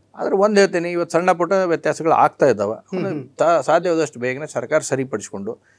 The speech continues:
Speaker 1: ಎಲ್ಲರಿಗೂ ಕೂಡ ಸಮಾನಾಗಿ ನೋಡ್ತಕ್ಕಂಥ ಕೆಲಸವನ್ನು ಮಾಡ್ಬೇಕು ಇವತ್ತು.
Speaker 2: ಏ-, ಏನ್ ಮಾಡ್ಬೇಕು ಅಂತ ಇದೆ ಸರ್ ಕ್ಷೇತ್ರಕ್ಕೆ?
Speaker 1: ನೋಡಿ, ಒಂದು ಹುಬ್ಳಿಯನ್ನ ನಾವು ಕ್ಲೀನ್ ಸಿಟಿ, ಗ್ರೀನ್ ಸಿಟಿ, ಡಿವೈನ್ ಸಿಟಿ ಅಂತ ನಾನು ಚುನಾವಣೆ ಪ್ರಚಾರದಲ್ಲಿ ಕೂಡ ನಾನು ಹೇಳಿದ್ದೆ. ಹುಬ್ಳಿ
Speaker 2: ಹ್ಮ್, ಹ್ಮ್.
Speaker 1: ಕ್ಲೀನ್ ಸಿಟಿ ಆಗ್ಬೇಕು, ಡಿ-, ಗ್ರೀನ್ ಸಿಟಿ ಆಗ್ಬೇಕು, ಡಿವೈನ್ ಸಿಟಿ ಆಗ್ಬೇಕಂತೇಳಿ.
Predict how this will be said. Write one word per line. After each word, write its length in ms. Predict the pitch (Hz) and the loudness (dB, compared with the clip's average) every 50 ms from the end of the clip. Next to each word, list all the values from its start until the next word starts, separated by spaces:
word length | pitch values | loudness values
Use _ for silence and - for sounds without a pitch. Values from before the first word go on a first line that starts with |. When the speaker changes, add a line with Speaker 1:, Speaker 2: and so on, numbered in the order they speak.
| _ _ _ | _ _ _
Speaker 1:
ಎಲ್ಲರಿಗೂ 440 | - - 120 151 196 214 226 220 202 | -2 0 4 6 6 6 6 6 6
ಕೂಡ 120 | 202 185 | 4 2
ಸಮಾನಾಗಿ 440 | 170 - 156 143 156 156 156 147 143 | 2 0 0 0 2 2 2 0 0
ನೋಡ್ತಕ್ಕಂಥ 460 | 135 131 120 110 117 107 117 113 117 | -2 -2 -4 -4 -6 -8 -8 -10 -10
ಕೆಲಸವನ್ನು 420 | 107 - 98 92 - - 170 247 254 | -10 -10 -10 -10 -8 -10 -8 -6 -6
ಮಾಡ್ಬೇಕು 320 | 143 107 - - - - _ | -6 -6 -6 -10 -14 -16 _
ಇವತ್ತು. 340 | - - _ _ 185 190 285 | -20 -20 _ _ -6 -4 -4
Speaker 2:
ಏ-, 240 | 294 233 190 202 285 | -4 -4 -2 0 2
ಏನ್ 120 | 320 294 220 | 2 2 4
ಮಾಡ್ಬೇಕು 460 | 196 202 233 226 220 208 202 - 170 | 4 4 4 4 4 2 4 2 0
ಅಂತ 140 | 151 - 151 | 2 2 0
ಇದೆ 200 | 139 131 135 131 | -2 -2 -2 -4
ಸರ್ 180 | - - - | -4 -8 -10
ಕ್ಷೇತ್ರಕ್ಕೆ? 540 | - - - 151 151 - 139 131 _ - - - _ _ _ _ _ _ _ _ _ _ 175 | -8 -8 -8 -8 -8 -10 -14 -16 _ -18 -20 -20 _ _ _ _ _ _ _ _ _ _ -2
Speaker 1:
ನೋಡಿ, 160 | 180 190 196 | 2 4 6
ಒಂದು 520 | 190 190 190 190 196 202 196 190 190 185 | 4 4 4 4 4 4 6 6 4 4
ಹುಬ್ಳಿಯನ್ನ 600 | 160 - - 151 160 160 196 202 196 196 185 180 185 | 2 2 -2 -2 -2 0 2 4 4 4 4 2 0
ನಾವು 240 | 180 180 175 170 | 0 2 0 0
ಕ್ಲೀನ್ 280 | 160 - 151 160 170 156 | -2 0 0 0 0 0
ಸಿಟಿ, 240 | 156 165 156 165 165 | -2 -2 0 0 0
ಗ್ರೀನ್ 300 | 147 131 131 147 151 131 | 0 -4 -6 -6 -6 -8
ಸಿಟಿ, 220 | - 151 156 165 | -8 -4 -4 -4
ಡಿವೈನ್ 360 | 160 131 123 123 127 131 135 | -2 0 -2 -2 -2 -2 -4
ಸಿಟಿ 220 | 113 - 120 - 123 | -6 -10 -8 -6 -6
ಅಂತ 160 | 131 139 143 | -6 -6 -6
ನಾನು 240 | 131 131 127 123 120 | -4 -4 -4 -4 -6
ಚುನಾವಣೆ 380 | 110 - 123 131 139 147 139 | -6 -4 -2 -2 -2 -2 -2
ಪ್ರಚಾರದಲ್ಲಿ 520 | 127 127 120 110 131 123 110 113 123 123 135 | -4 -6 -6 -4 -4 -4 -4 -4 -6 -6 -6
ಕೂಡ 140 | 160 151 160 | -4 -4 -4
ನಾನು 180 | 147 131 104 - | -4 -4 -6 -8
ಹೇಳಿದ್ದೆ. 300 | 107 107 104 92 85 - | -8 -8 -10 -10 -12 -16
ಹುಬ್ಳಿ 340 | - - 123 123 131 143 | -14 -12 -10 -6 -6 -6
Speaker 2:
ಹ್ಮ್, 80 | 147 135 | -6 -6
ಹ್ಮ್. 80 | 160 151 | -6 -6
Speaker 1:
ಕ್ಲೀನ್ 180 | 139 147 147 | -6 -6 -6
ಸಿಟಿ 220 | 135 143 131 - 131 | -6 -8 -6 -4 -4
ಆಗ್ಬೇಕು, 300 | 123 120 120 - - 165 | -4 -4 -6 -8 -10 -10
ಡಿ-, 520 | 139 113 131 123 117 117 110 107 104 104 | -8 -6 -6 -4 -4 -4 -6 -6 -8 -8
ಗ್ರೀನ್ 220 | 117 127 139 139 | -6 -4 -4 -4
ಸಿಟಿ 220 | 120 - 120 - 110 | -4 -6 -8 -10 -12
ಆಗ್ಬೇಕು, 240 | 101 98 - - 156 | -12 -10 -10 -10 -10
ಡಿವೈನ್ 340 | 127 113 107 110 113 113 | -8 -6 -6 -6 -6 -8
ಸಿಟಿ 220 | 104 - 98 - 95 | -10 -14 -12 -12 -12
ಆಗ್ಬೇಕಂತೇಳಿ. 560 | 87 85 95 107 - - 82 - 90 80 - | -12 -12 -14 -16 -18 -20 -16 -14 -16 -16 -16